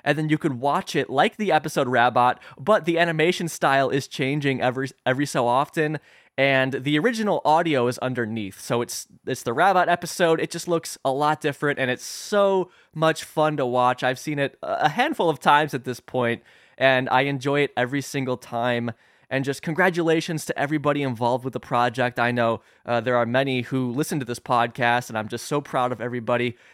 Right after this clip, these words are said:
and especially Zeus, who put this whole thing together, who spearheaded this whole project.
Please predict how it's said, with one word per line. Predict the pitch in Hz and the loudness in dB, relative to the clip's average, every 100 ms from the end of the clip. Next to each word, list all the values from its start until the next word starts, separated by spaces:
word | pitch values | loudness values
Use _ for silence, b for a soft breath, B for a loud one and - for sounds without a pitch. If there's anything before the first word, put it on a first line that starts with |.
| b | b
and | 127 | -4
especially | 127 - 190 180 - 147 147 139 b b | -4 -2 0 0 0 0 0 -2 b b
Zeus, | 127 139 127 117 151 151 - - b b | -6 -4 -4 0 2 2 0 -8 b b
who | - | -8
put | 120 - 175 | -8 -4 -2
this | 147 - | -2 -6
whole | - 170 | -2 -2
thing | - 160 | 0 -2
together, | 135 117 123 120 127 | -2 -2 0 0 -2
who | 117 120 | -4 -8
spearheaded | - - 151 147 147 135 131 | -10 -6 -4 -4 -4 -6 -6
this | 113 | -8
whole | - - 139 | -10 -8 -8
project. | - 117 110 113 117 110 - | -4 0 0 0 -2 -4 -8